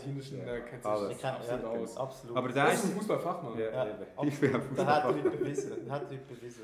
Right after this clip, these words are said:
Speaker 2: Aber, ähm, der Gauto, glaub ich, ist schon nicht so ein schlechter Transfer. Und dann haben sie, finde ich, auch noch den Innenverteidiger, den sie geholt haben.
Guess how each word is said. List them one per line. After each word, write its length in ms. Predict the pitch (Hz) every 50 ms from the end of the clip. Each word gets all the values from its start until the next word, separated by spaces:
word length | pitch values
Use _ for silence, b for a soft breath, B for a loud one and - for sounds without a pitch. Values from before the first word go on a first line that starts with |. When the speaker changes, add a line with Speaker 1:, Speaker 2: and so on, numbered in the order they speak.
| - -
Speaker 2:
Aber, 260 | - 127 123 131 127 135
ähm, 320 | 131 127 127 131 131 131 - - -
der 80 | 135
Gauto, 480 | 127 131 127 135 165 185 180 - 170 160
glaub 220 | - 147 139 135 135
ich, 60 | 135
ist 120 | - - -
schon 140 | - 175 185
nicht 140 | 196 185
so 100 | - -
ein 100 | 185 185 180
schlechter 800 | - 156 151 151 151 151 - - - 160 156 151 151 151 - -
Transfer. 760 | - 143 147 147 143 143 - - 143 139 139 139 139 139 135 139 139 - - _ _ _ _ _ _ _
Und 260 | - 127 127 123 - -
dann 140 | 123 131 143
haben 100 | 156 156
sie, 80 | 143 -
finde 180 | - 127 113 -
ich, 60 | -
auch 300 | - 107 - - - 113
noch 60 | 113
den 120 | - 110 -
Innenverteidiger, 920 | - 117 139 160 165 - - 170 - - 120 113 117 120 117 - - 139
den 120 | 127 135 135
sie 140 | - -
geholt 360 | - - 127 131 135 135 - -
haben. 220 | 107 110 117 117